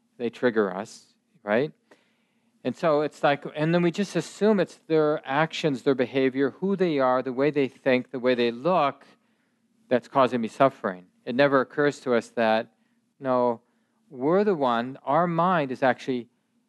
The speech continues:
connecting with whatever we see in them and struggling with it. It's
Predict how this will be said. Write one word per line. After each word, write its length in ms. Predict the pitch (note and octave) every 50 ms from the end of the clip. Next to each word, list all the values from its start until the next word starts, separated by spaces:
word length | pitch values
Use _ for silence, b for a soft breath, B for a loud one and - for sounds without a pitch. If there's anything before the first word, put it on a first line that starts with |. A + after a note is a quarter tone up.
| _ _ _
connecting 1000 | - - - D3 C3+ C3 B2+ C3+ D3 F3 F#3 - _ - C#3+ B2+ A#2 A#2 A#2+ A#2+
with 240 | A#2+ A#2 A#2 _ _ -
whatever 380 | C3 B2 B2+ C3 B2+ B2+ C3
we 160 | A#2+ A2+ A2+
see 360 | G2 - - - - D3 C3+ B2+
in 160 | A#2+ A2+ G#2+
them 440 | B2 C3+ C#3+ C3 A#2 A2 A2+ A#2 - _ _ _ _ _ _ _ _ _ _ _ _ -
and 200 | C3 B2+ A#2+ -
struggling 460 | - - - C#3 B2 B2 A#2 A2 G#2+
with 200 | G2 F#2 _ -
it. 100 | G#2 _ _ _ _ _ _ _ _ _ _ _ _ _ _ _
It's 180 | - B2 -